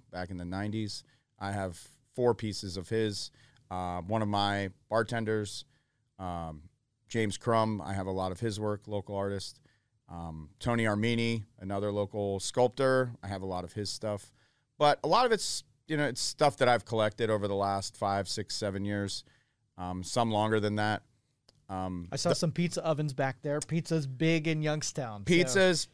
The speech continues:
Speaker 1: pizza's the food that we're known most for.
Speaker 2: Okay.
Speaker 1: Um, it's also how we survived the pandemic.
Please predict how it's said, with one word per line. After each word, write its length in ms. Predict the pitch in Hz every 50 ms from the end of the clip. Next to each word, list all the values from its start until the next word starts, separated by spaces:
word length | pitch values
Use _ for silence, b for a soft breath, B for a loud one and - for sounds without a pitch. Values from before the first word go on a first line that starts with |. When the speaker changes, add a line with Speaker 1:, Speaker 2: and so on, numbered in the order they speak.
| _
Speaker 1:
pizza's 460 | - 208 226 247 - - 247 226 170 175
the 100 | 202 175
food 300 | - 180 175 170 160 143
that 120 | 151 -
we're 140 | 139 139 135
known 300 | 135 131 127 123 120 117
most 300 | 110 104 98 92 - -
for. 240 | - 71 64 58 -
Speaker 2:
Okay. 200 | 135 - 160 131
Speaker 1:
Um, 260 | 104 101 101 101 101
it's 160 | 120 127 -
also 340 | 175 170 180 - - 175 165
how 200 | 147 147 147 147
we 80 | 147 147
survived 400 | - 151 143 123 131 123 123 120
the 60 | 113
pandemic. 540 | - 127 120 113 107 113 110 98 80 78